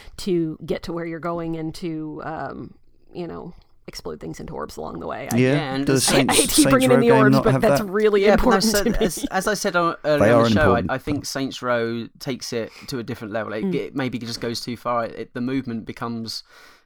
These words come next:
Speaker 3: um, inconsequential when you can start just flying around the environment and being, you know, a, a complete crazy hero. Um, and equally, I, you know, I think, think something like Just Cause Three, for instance, like, the, the tethering hook is fantastic. What a,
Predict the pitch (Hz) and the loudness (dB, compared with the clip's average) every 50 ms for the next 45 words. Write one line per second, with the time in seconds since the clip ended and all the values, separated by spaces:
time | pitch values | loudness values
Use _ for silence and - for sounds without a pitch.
0 | _ - - 123 117 110 107 - - 123 113 - - 127 113 - - - 127 123 | _ -14 -10 -8 -6 -6 -8 -8 -10 -12 -10 -8 -8 -10 -10 -10 -8 -6 -6 -6
1 | - - 110 113 113 113 107 107 117 117 110 - - 110 107 - 113 - - 113 | -6 -10 -10 -8 -8 -8 -8 -8 -8 -8 -8 -8 -8 -8 -10 -10 -12 -12 -8 -8
2 | 113 113 107 107 110 110 110 110 110 110 110 104 110 113 110 113 110 110 110 113 | -6 -6 -6 -6 -6 -6 -6 -6 -6 -8 -8 -6 -6 -4 -4 -4 -6 -8 -8 -10
3 | 110 117 117 117 113 113 113 113 - 104 113 107 104 - - 117 107 110 _ _ | -8 -8 -8 -8 -8 -8 -8 -10 -10 -12 -12 -12 -12 -12 -12 -14 -14 -16 _ _
4 | _ _ - 123 - - 113 101 - 123 127 120 113 - _ - - - - 131 | _ _ -14 -12 -10 -10 -10 -10 -8 -8 -8 -8 -10 -12 _ -20 -12 -8 -6 -6
5 | 123 117 104 107 107 104 107 110 110 113 117 117 _ - - - - - _ - | -4 -6 -8 -10 -10 -10 -10 -10 -10 -12 -14 -16 _ -20 -20 -20 -20 -20 _ -6
6 | 120 120 120 113 - 127 139 156 170 160 - - 117 104 104 107 117 120 - _ | -4 -4 -2 -2 -2 -2 -2 -2 -2 -4 -6 -10 -10 -8 -6 -4 -4 -4 -6 _
7 | _ - - 104 107 113 - - 131 120 - 131 127 - 123 113 107 104 107 101 | _ -20 -14 -10 -10 -10 -10 -10 -12 -10 -10 -12 -12 -12 -12 -12 -10 -10 -12 -12
8 | - - - 120 117 - - - - - 113 107 110 101 - - - _ _ _ | -12 -10 -8 -8 -8 -8 -10 -12 -14 -14 -14 -12 -12 -12 -14 -16 -16 _ _ _
9 | - - 190 202 170 - - 110 107 104 - - 110 107 - - - _ _ - | -10 -6 -4 -4 -4 -4 -8 -10 -12 -10 -10 -12 -12 -12 -14 -16 -20 _ _ -20
10 | - - _ _ _ - 135 135 131 - - _ _ _ _ _ _ - 147 147 | -20 -20 _ _ _ -8 -8 -8 -8 -10 -20 _ _ _ _ _ _ -4 -2 -2
11 | 139 - 87 143 - - - 175 147 147 127 110 107 113 104 - 120 110 - 120 | -2 -2 -6 -8 -6 -4 -4 -4 -2 -2 -4 -4 -4 -8 -6 -6 -8 -8 -6 -8
12 | 110 104 - 117 107 - - 113 110 147 151 135 | -8 -8 -6 -6 -6 -6 -8 -8 -4 -2 -2 -2